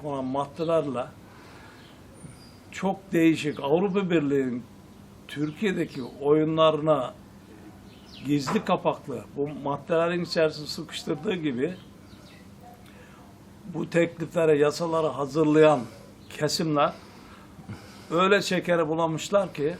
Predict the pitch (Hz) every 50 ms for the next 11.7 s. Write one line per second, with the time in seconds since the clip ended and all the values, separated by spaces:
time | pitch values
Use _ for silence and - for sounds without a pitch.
0 | - - - - - - - - - - - - - - - - 175 202 208 196
1 | 151 160 165 151 - 165 180 196 190 175 - 185 170 156 180 175 165 180 175 175
2 | 190 185 175 - - 160 143 - - 147 143 135 131 123 117 - - - - -
3 | - - - - 139 147 156 165 180 185 180 - - - - 160 156 - 185 185
4 | 185 - - 151 - - - - 151 185 202 196 - - - - - 196 185 185
5 | 170 165 - 151 143 156 156 156 - 165 156 135 143 160 143 117 - - - -
6 | - - - - - - - - - - - - - - - - - - 147 113
7 | - 139 131 123 120 120 113 113 - - 135 139 160 180 170 - - - - -
8 | - - - - - - - 160 170 165 - - 165 170 160 - - 175 123 107
9 | 104 - - - - - - - - - - - - - - - - - - 147
10 | 156 156 - - - - - 170 180 170 165 - - 185 170 160 147 147 156 151
11 | - - - 220 220 202 - 185 165 143 147 160 185